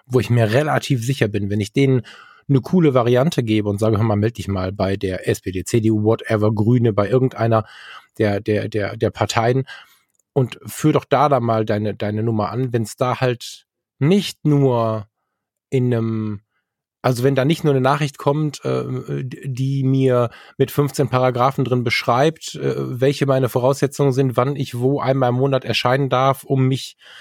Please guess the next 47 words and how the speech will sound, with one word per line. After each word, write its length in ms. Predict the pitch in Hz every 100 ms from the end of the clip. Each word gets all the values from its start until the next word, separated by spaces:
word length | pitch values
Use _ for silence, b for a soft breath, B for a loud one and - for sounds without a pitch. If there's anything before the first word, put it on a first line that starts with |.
| B _
zu 180 | 139 127
bewerben, 480 | 120 123 143 185
sondern 240 | 135 131 120
wenn's 180 | 143 -
da 120 | 127
einfach 320 | 135 127 -
einen 60 | 117
cooleren 380 | 151 139 123
Zugang 380 | - 185 131 107
gibt, 220 | 113 -
eine, 140 | 113 113 135
eine 180 | 131 120
bessere 320 | 131 127 120
Möglichkeit 580 | 131 165 143 - 123 -
gibt, 220 | 139 -
dran 140 | 110
teilzunehmen, 640 | - 160 - 113 113 123 B B
vielleicht 340 | - 139 147 139
auch 120 | 127
ein 60 | 123
besseres 360 | 123 123 -
Wording 300 | 123 170 151
nach 160 | 127 -
außen, 520 | 117 127 - 139 180 _ _ _
eine 80 | 120
bessere 400 | 117 - 110 87
Werbung 380 | 87 151 190 185
dafür, 560 | 175 - 180 196 208 B B B B B B _
dann 200 | - 95
bin 140 | 117 139
ich 140 | -
mir 120 | 123
eigentlich 260 | - 117 -
ziemlich 280 | - 135 110
sicher, 240 | 147 117
dass 160 | 101 -
das, 300 | 117 - -
also 160 | 110
die 120 | 123 120
Zeit 300 | 135 139 -
könnte 240 | 151 139
nicht 180 | 135 -
besser 320 | 135 - 127
sein, 460 | 117 139 185 160 117
um, 240 | 113 110
um 140 | 123
Menschen 400 | 113 131 - 127